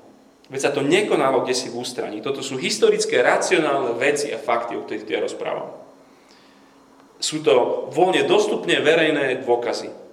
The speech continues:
Tisíce ľudí videlo, alebo možno na vlastnej koži zažilo nejaký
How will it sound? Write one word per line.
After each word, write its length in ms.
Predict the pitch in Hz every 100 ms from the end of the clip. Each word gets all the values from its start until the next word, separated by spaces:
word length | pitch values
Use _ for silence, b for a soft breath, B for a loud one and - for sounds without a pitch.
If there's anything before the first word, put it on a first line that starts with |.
| - _ b b b b b _ _ _ _ -
Tisíce 400 | 226 247 247 214
ľudí 320 | 175 165 139
videlo, 720 | 113 113 117 120 - - - -
alebo 240 | 110 117
možno 240 | 147 151 135
na 80 | 220
vlastnej 560 | 240 - 190 160 -
koži 320 | - 208 220
zažilo 480 | 143 107 110 135 147
nejaký 320 | 147 143 -